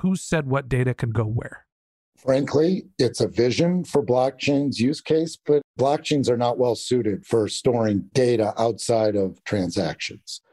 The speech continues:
Speaker 2: And that may happen down the road. But right now, traditional databases do just a fine job in terms of storing data and other records.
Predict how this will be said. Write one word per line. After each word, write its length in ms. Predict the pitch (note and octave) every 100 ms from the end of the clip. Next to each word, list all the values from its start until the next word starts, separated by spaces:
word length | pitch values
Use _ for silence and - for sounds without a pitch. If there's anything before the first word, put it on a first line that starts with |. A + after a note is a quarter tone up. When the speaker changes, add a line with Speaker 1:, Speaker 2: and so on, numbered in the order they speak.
| _
Speaker 2:
And 440 | - A2 G#2 G2+ G2
that 240 | A2+ A2
may 240 | A#2+ B2 B2+
happen 520 | A#2 A#2 A#2 B2 C3
down 280 | A2 G#2 G2+
the 80 | F#2
road. 520 | G#2 G#2 A#2 C#3+ C3+ _ _ _
But 100 | G#2
right 320 | G#2+ A#2 C#3+
now, 460 | B2 B2 A#2 A#2+ A#2+ -
traditional 540 | - G#2+ B2 C3 E3+ D3+
databases 1040 | C#3+ C3+ B2+ B2 C3 B2 C3+ B2 B2 -
do 140 | - F#2+
just 480 | D#2+ C3+ D#3+ - C3+
a 80 |
fine 460 | A2 A#2+ B2 B2 A#2+
job 500 | G2 G#2 F#2+ F#2 F#2+ - -
in 120 | G2+
terms 320 | G2+ A2+ G2
of 80 | G2
storing 560 | - - B2+ B2 A#2+ G#2
data 520 | A2 G#2 G2+ G2+ F#2+ -
and 220 | G#2+ G#2 -
other 280 | A#2+ A2+ G2+
records. 680 | G#2 F#2+ - D2+ C2+ -